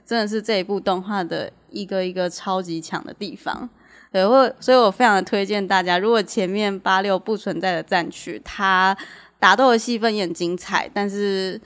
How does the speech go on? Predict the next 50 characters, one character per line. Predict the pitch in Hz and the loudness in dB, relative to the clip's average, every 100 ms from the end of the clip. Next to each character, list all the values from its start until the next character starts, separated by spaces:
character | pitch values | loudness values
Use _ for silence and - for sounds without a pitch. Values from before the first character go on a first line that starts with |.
| _ _ _ _ | _ _ _ _
可 | - 208 | -6 -2
能 | 202 | 0
对 | 214 294 240 | 4 4 4
于 | 196 190 190 190 - | 2 -2 -6 -8 -10
不 | 208 | -8
是 | 220 277 262 | -6 -2 0
很 | 180 | 0
擅 | 185 226 | 0 -2
长 | 214 185 | 0 -2
看 | 190 262 202 | 0 0 0
打 | 190 - | -2 -2
斗 | 220 214 | 0 0
的 | 175 | 0
人 | 165 | -2
来 | 165 160 | -2 -2
说， | 175 - 202 | -4 -2 -2
会 | 247 233 | 0 -2
觉 | - 180 | -2 -6
得 | 180 | -4
有 | 175 | -2
点 | 175 180 | -2 -2
苦 | 196 - - | -6 -10 -8
闷， | 202 196 | -6 -4
但 | - 262 | -2 0
是 | 269 | 0
他 | 262 | 0
到 | 240 240 | 4 4
后 | 247 247 | 4 0
面 | 214 220 196 | 0 -2 -4
的 | 175 | -4
一 | 190 | -4
些 | 196 196 196 | -4 -4 -2
感 | 196 170 | -2 -2
情 | - 170 | -6 -6
的 | 170 - | -6 -8
酝 | 214 185 | -8 -6
酿， | 190 196 185 | -2 -2 -2
还 | 190 175 | -4 -4
有 | 180 165 156 - - _ _ | -2 -4 -8 -16 -20 _ _
战 | 254 220 202 | 2 2 0
争 | 190 190 | -4 -4
后 | 208 233 190 | -2 0 0
的 | - 151 117 | 0 -6 -6
P | 202 196 | -10 -12
T | 190 196 | -8 -6
S | 175 - | -6 -8
D | - 175 | -10 -8
的 | 165 160 | -6 -8
症 | - 190 165 | -8 -6 -6
状， | 165 196 165 214 | -2 -2 -2 -4